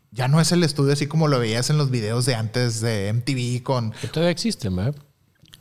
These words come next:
Speaker 1: Ahí están, y son legendarios y van a seguir funcionando
Speaker 2: Como
Speaker 1: porque
Speaker 2: el otro
Speaker 1: tienen una historia.
Speaker 2: El otro día que vi fue, no sé por qué, güey, pero, güey, el video de We Are The World.
Speaker 1: Ajá, ándale.
Speaker 2: Y digo, "Pinche estudio", o sea,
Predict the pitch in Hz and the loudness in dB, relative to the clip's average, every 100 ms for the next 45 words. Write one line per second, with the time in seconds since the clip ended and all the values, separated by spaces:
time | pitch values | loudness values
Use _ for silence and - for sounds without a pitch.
0 | _ - 131 147 - 170 160 147 147 139 | _ -4 2 2 2 2 2 0 0 2
1 | 147 156 175 170 180 196 196 190 147 147 | 4 4 4 4 6 4 2 2 2 2
2 | 160 160 151 175 165 151 160 165 117 120 | 2 2 2 2 2 4 4 2 2 2
3 | 120 143 165 170 175 - 151 147 135 - | 2 4 4 4 2 2 2 2 2 -2
4 | 127 120 117 127 123 139 123 117 110 120 | 0 0 2 2 4 2 4 4 2 2
5 | 113 113 113 117 110 90 - - 95 110 | 4 4 4 2 2 -2 -8 -8 -4 -4
6 | - 92 101 101 95 92 92 101 104 95 | -2 -2 0 0 0 2 0 -2 -2 -2
7 | 87 87 98 98 110 113 107 107 113 107 | -2 -2 -2 0 0 2 0 0 0 0
8 | 127 170 - - _ _ _ - 113 123 | 0 -2 -8 -20 _ _ _ -8 -4 -2
9 | 147 - _ 131 131 104 - - _ _ | -4 -8 _ -2 0 -2 -6 -20 _ _
10 | _ - 90 82 85 85 110 - 107 127 | _ -10 -8 -6 -6 -4 -4 0 2 2
11 | 143 - 117 113 | 0 0 -2 -2